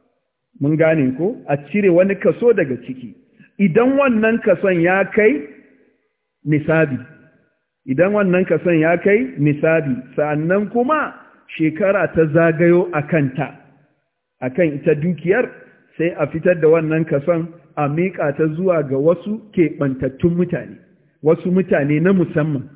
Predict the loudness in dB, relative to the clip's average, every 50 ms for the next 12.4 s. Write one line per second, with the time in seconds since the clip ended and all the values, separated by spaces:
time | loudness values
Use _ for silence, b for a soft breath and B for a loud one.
0 | -20 _ _ _ _ _ _ _ _ _ _ _ -4 -2 0 0 0 0 -2 -2
1 | 0 -2 -2 -4 -6 -10 -12 -6 -4 -4 -4 -2 -4 -6 -6 -6 -6 -4 -4 -2
2 | -2 -2 -2 -2 -2 -2 -2 -2 -2 -2 -2 -2 -2 -4 -6 -8 -10 -10 -4 -2
3 | 0 0 2 2 2 2 0 -2 -4 -8 -14 -18 -20 -20 _ _ _ _ _ _
4 | _ _ _ _ _ _ _ _ _ _ _ _ _ _ _ _ _ _ _ _
5 | _ _ _ _ _ _ _ _ _ _ _ _ _ _ _ _ _ _ _ _
6 | _ _ _ _ _ _ _ _ _ _ _ _ _ _ _ _ _ _ _ _
7 | 2 2 2 2 0 -2 -2 -2 -2 -2 0 0 0 0 2 0 -2 -4 -8 -14
8 | -20 -20 _ _ _ _ _ _ _ _ _ _ _ _ -14 -2 2 2 2 2
9 | 2 2 0 2 2 2 2 2 0 -2 -2 -2 -2 -2 0 0 -2 0 -2 -4
10 | -6 -8 -14 -16 -16 -16 -20 _ _ _ _ _ _ _ _ _ _ _ _ _
11 | _ _ _ _ _ _ -16 -14 -2 0 2 2 2 2 2 2 2 2 2 0
12 | 2 0 0 0 0 0 0 0